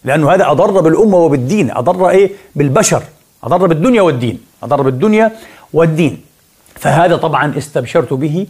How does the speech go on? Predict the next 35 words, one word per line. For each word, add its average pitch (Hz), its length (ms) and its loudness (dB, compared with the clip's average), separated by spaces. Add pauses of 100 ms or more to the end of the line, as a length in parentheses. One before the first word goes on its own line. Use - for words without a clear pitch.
(140)
ومن 139 280 0
ينكر 160 360 -2
علي 165 300 -2
أن 139 60 -4
أستبشر 143 400 -6
به 151 240 -6 (460)
وأن 139 220 0
أفرح - 400 0
به. 139 340 -2
فرحي 185 340 0
عظيم 180 280 0
جدًا 240 240 0
جدًا 233 280 0
بهذا 131 280 0
الإصلاح 156 320 -2
الديني، 214 400 0 (280)
وهو 170 240 2
كما 196 220 2
قلت 226 240 0
أيضًا 180 220 2
بوتيرة 160 640 2
غير 180 360 2
مسبوقة 190 380 2
بفضل 147 280 0
الله 156 180 2
تبارك 127 300 0
وتعالى. 95 360 -6 (300)
مجموعة 175 600 0
قرارات 139 680 2
وإجراءات 156 680 2
أتبع 135 320 0
فيها 156 240 2
إيه؟ 165 220 2 (240)
كما 156 180 2
يقال 175 440 2